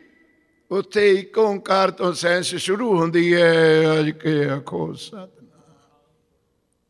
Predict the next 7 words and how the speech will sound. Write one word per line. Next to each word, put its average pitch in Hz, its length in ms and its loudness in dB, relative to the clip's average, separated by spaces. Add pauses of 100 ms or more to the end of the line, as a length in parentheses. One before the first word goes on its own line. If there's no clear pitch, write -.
(140)
ਫਿਰ 170 120 -12
ਇਹ 175 120 -8
ਸਾਇੰਸ 180 500 -12
ਨੂੰ 175 240 -8
ਲੰਘਣਾ 226 420 -10 (100)
ਔਖਾ - 340 -20
ਹੈ। - 140 -20